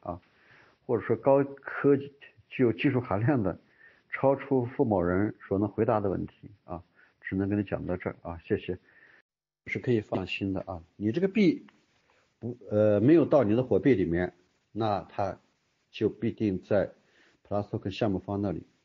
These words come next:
啊，没有说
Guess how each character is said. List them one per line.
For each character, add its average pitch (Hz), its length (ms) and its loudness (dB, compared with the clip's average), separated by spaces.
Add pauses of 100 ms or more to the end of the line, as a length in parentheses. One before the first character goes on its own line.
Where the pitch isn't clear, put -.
啊， 78 160 -18 (1200)
没 104 140 -2
有 95 120 0
说 98 540 2